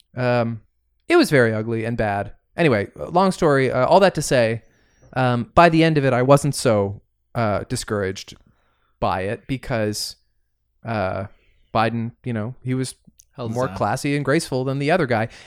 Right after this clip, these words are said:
Speaker 1: the other thing is, like, Trump's down. It's very unusual for the incumbent president to be so down in the
Speaker 2: Right.
Speaker 1: debates.
Speaker 2: Yeah.
Speaker 1: Um,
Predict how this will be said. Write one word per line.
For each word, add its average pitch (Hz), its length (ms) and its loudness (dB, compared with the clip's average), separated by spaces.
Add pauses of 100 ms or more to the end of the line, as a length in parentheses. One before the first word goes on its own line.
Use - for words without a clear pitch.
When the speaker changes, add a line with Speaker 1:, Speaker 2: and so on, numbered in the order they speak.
Speaker 1:
the 370 80 0
other 427 160 0
thing 143 200 0
is, 131 140 -2
like, 131 260 2 (340)
Trump's 349 320 0
down. 127 520 0 (340)
It's 165 140 2
very 269 220 6
unusual 156 540 2
for 123 400 0
the 131 140 -2
incumbent 139 540 -2
president 127 560 0 (460)
to 135 220 4
be 139 160 -2
so 147 440 4
down 139 720 2
in 139 140 0
the 131 80 2
Speaker 2:
Right. 120 80 -2
Speaker 1:
debates. 107 640 -4 (200)
Speaker 2:
Yeah. 90 220 -12 (100)
Speaker 1:
Um, 135 380 0